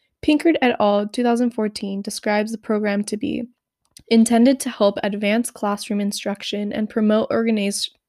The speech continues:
organizational change through the creation and integration of technology-based tools and social practices for their effective use.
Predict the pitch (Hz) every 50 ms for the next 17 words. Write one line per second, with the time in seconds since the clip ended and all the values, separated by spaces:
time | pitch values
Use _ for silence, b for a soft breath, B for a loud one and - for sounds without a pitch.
0 | _ _ - 226 240 240 247 262 247 220 - 196 208 208 - - 220 220 220 220
1 | - - 202 185 190 196 208 214 - - b b b b b b b b b b
2 | b b - - 240 240 240 240 240 - 233 214 202 202 214 - - 254 240 240
3 | 233 226 220 214 208 202 - 220 208 190 190 202 - - 220 214 214 214 214 208
4 | 208 - - 202 - 208 196 190 190 196 196 196 - 208 202 202 185 196 - -
5 | - - - 185 - - - - - - - - 240 214 - - 220 208 - -
6 | 214 - 208 175 185 - - - - - - 196 202 214 - - - 220 202 208
7 | 196 196 196 - 208 196 - - 214 202 214 196 180 208 233 - - - -